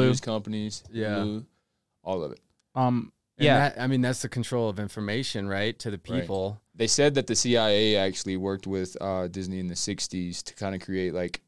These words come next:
Speaker 1: a somewhat version of mind control and being able to, f-, like, feed certain propaganda to the world and the masses that way.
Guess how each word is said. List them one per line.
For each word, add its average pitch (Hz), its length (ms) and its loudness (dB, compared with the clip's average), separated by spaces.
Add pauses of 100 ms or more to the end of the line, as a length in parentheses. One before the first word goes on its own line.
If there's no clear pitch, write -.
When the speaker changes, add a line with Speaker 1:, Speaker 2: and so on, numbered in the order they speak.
(140)
Speaker 1:
a - 60 -14
somewhat 98 420 -2
version 92 420 -6
of 85 100 -8
mind 90 300 -6
control 87 400 -6
and 85 120 -8
being 90 160 -6
able 87 140 -6
to, 85 60 -10
f-, - 200 -18 (160)
like, 87 260 -10 (480)
feed 101 300 2
certain 98 300 4
propaganda 90 540 -2
to 87 100 -8
the 87 100 -4
world 85 300 -4
and 82 80 -10
the 82 40 -10
masses 82 400 -8
that 53 200 -10
way. 50 180 -14